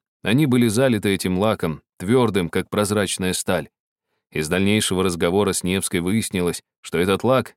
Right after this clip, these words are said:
незаменим для окраски подводных частей пароходов. Это уже было по капитанской части —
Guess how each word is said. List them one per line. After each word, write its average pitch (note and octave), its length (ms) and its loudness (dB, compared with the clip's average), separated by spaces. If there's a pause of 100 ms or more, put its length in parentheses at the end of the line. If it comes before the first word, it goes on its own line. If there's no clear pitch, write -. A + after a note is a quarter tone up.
незаменим A2 600 2
для G2+ 160 0
окраски A#2+ 360 -2
подводных G2+ 540 -2
частей G#2+ 360 -2
пароходов. F#2 680 -4 (640)
Это D3 260 2
уже D3+ 200 2
было D3 260 2
по C#3 100 -2
капитанской F#2+ 640 -2
части — F2 480 -4